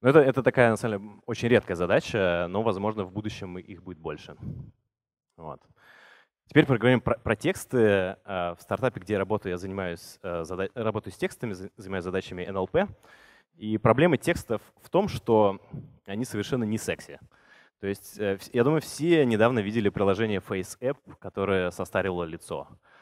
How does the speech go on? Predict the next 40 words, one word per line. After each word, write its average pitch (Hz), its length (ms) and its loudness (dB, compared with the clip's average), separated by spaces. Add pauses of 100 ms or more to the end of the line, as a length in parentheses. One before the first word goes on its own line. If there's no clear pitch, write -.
(200)
Когда 92 200 0
там 101 200 -4
два 104 120 6
года 110 200 4
назад 113 240 4
была 107 160 4
Призма, 113 420 -4
где 95 140 -2
можно 101 240 0
было 95 160 0
разные 95 240 -2
стили 98 260 -10
к - 140 -20
фотографиям 87 580 -6
применять. 85 480 -14 (320)
Всё - 160 -4
это 147 180 0
какие-то 107 460 -4
viral, 98 560 4
а, 85 320 0 (280)
app, - 280 -4 (320)
а, 90 200 -6
которые 92 600 -2
р-, 117 200 -6
расходились 113 680 -6 (160)
миллионами 120 600 4
копий, 90 560 -4 (760)
э, 98 200 -6
в 90 100 -8
Apple 104 320 -4
и 98 100 -8
Гугле, 107 420 -4 (380)
и 107 200 -6
люди 107 340 -4
с 98 100 -8
радостью 113 380 0
делились 101 500 -8
всеми 101 220 -8
этими 98 180 -8
вещами. 131 480 -4